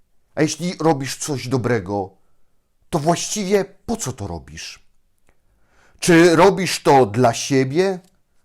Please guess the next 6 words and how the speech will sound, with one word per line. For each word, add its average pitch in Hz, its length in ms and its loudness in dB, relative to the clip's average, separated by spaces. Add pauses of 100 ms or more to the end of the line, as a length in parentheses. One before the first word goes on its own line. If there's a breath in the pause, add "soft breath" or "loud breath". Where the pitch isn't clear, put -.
(360)
dla 123 300 4
jakiejś 151 520 2
korzyści, 135 800 -6 (720)
czy 185 140 0
dla 135 180 0
innych? 90 640 -6